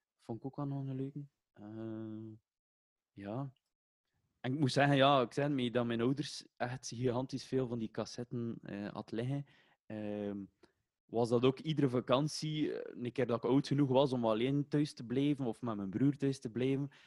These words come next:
eh, zonder dat we elkaar afmaakten, eh, dan, eh, <laughs> dan, eh, pakte ik gewoon, eh, een V H S al van 's morgens vroeg, blam, die,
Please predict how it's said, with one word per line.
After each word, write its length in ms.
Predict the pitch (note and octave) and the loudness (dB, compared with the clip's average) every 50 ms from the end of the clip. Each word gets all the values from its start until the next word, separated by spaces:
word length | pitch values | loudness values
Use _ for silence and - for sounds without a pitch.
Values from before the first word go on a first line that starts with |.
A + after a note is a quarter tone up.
| - - _ - | -20 -20 _ -12
eh, 520 | A2 A2 A2 A2 A2 G#2+ G#2+ G#2+ G#2 G#2 | -8 -6 -4 -2 0 0 0 0 -2 -2
zonder 340 | G2+ G2+ - C3 C#3+ C#3 C3 | -4 -2 -2 0 0 2 4
dat 140 | B2+ C3 B2 | 4 6 8
we 60 | B2 | 8
elkaar 280 | A#2 A2+ - A#2+ A2 G2+ | 6 6 4 2 2 2
afmaakten, 640 | B2 C3 - C#3+ C3+ C3 C#3 - - C#3+ C#3+ C#3+ - - - - C3 - - | 2 2 2 4 4 4 2 2 2 2 2 2 2 -4 -12 -20 -20 -14 -8
eh, 380 | A2+ A2+ A2+ A2+ A2 A2 A2 A2 - | -4 -2 0 0 2 2 2 0 2
dan, 280 | - A#2+ A#2 A#2 A2+ | 2 2 2 2 0
eh, 180 | A2+ G#2+ A2 A#2 - - - | -2 -2 -2 -4 0 6 8
<laughs> 1200 | G#3+ - - - F3 - - F3+ E3+ - _ - - - - - - - - - - _ _ _ | 6 8 6 4 -2 0 2 0 0 0 _ -14 -18 -16 -16 -16 -18 -20 -20 -20 -20 _ _ _
dan, 240 | - C#3 C3 B2+ B2+ | 2 4 4 6 6
eh, 140 | A#2+ A#2 A2+ - | 6 6 6 6
pakte 280 | - C#3 - - C#3+ B2+ | 6 4 4 4 4 4
ik 180 | B2 A#2+ - | 4 4 2
gewoon, 340 | - B2+ B2 B2+ C#3 D3+ D#3 | 2 2 4 4 4 4 4
eh, 260 | C#3 C3 B2 A#2+ A#2+ | 4 4 4 2 2
een 200 | A#2 A#2 A#2 A2+ | 2 2 0 0
V 180 | G#2 B2+ C3+ B2+ | 2 2 2 4
H 260 | A#2 A2+ A#2 B2 C#3+ | 4 6 6 6 6
S 140 | C#3+ - D3 | 4 4 4
al 140 | C3 C3 A2+ | 4 6 6
van 120 | A#2+ A2+ | 4 4
's 100 | - - | 2 2
morgens 340 | - B2+ C#3 C3 A2 - - | 0 0 0 0 -2 -6 -2
vroeg, 400 | - C3+ D3 D#3+ D#3+ D3 - - - _ - - - | 2 4 6 6 6 4 0 -4 -12 _ -16 -20 -16
blam, 500 | A#2 A2+ G2+ A#2 A#2+ C#3 D3+ D3+ C3 A#2+ | -10 -2 2 4 4 4 4 2 0 0
die, 140 | A#2+ A#2+ | 0 0